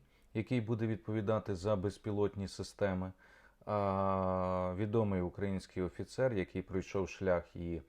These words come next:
е, в десанті, і так само в морській піхоті, і ще встиг побувати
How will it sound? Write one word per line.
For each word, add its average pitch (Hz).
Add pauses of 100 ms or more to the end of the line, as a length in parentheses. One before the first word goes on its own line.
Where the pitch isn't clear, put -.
(520)
е, 101
в 90
десанті, 113
і 101
так -
само 92
в 90
морській 90
піхоті, 113
і 98 (420)
ще -
встиг 104
побувати 98